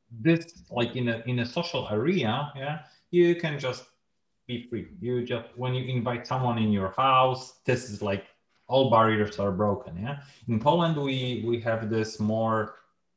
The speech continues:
I, I mean, th-, this part of proving yourself and, like, getting points,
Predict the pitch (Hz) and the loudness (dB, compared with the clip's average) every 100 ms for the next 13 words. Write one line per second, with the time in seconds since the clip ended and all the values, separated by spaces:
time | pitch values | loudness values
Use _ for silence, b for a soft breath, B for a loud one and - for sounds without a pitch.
0 | _ _ _ _ _ _ _ _ _ _ | _ _ _ _ _ _ _ _ _ _
1 | _ 107 107 120 123 123 - 117 127 131 | _ -12 -10 -4 0 0 0 -4 -6 -4
2 | 135 131 - - 143 143 117 - 139 131 | -6 -6 -8 0 2 2 -2 2 4 4
3 | 127 120 113 - 107 104 101 - 95 92 | 2 0 -2 -2 0 2 0 -4 -6 -4
4 | 92 92 92 90 90 92 - _ _ _ | -2 -2 -4 -4 -4 -4 -6 _ _ _
5 | _ - 95 90 123 - 110 90 - - | _ -12 -10 -2 -2 2 2 0 -6 -8
6 | - 120 147 165 - - | -2 0 0 -2 -6 -18